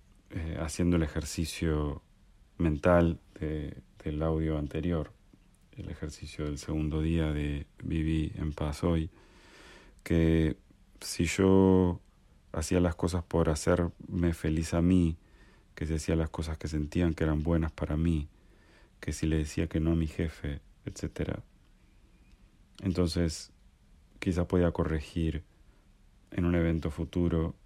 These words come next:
algo semejante. Y cuando me convertí en terapeuta, que es otra de las tantas encarnaciones que tuve en esta vida, me, me empecé a, a cuidar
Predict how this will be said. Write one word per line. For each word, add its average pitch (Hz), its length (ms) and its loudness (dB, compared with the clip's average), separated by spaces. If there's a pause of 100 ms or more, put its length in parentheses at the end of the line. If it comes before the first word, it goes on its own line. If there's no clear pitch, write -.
(280)
algo 85 280 0
semejante. 80 600 -6 (3000)
Y 113 120 0
cuando 110 240 8
me 110 100 8
convertí 110 500 6
en 131 100 6
terapeuta, 113 720 6
que 85 300 6
es 80 200 -2
otra 80 320 4
de 78 80 6
las 76 140 0
tantas 80 320 2
encarnaciones 78 680 2
que 69 120 -2
tuve 76 440 2
en 73 80 2
esta 78 240 0
vida, 76 400 2 (840)
me, 85 1160 4 (920)
me 101 200 2
empecé 98 540 2
a, 90 580 4 (340)
a 90 100 0
cuidar 90 840 6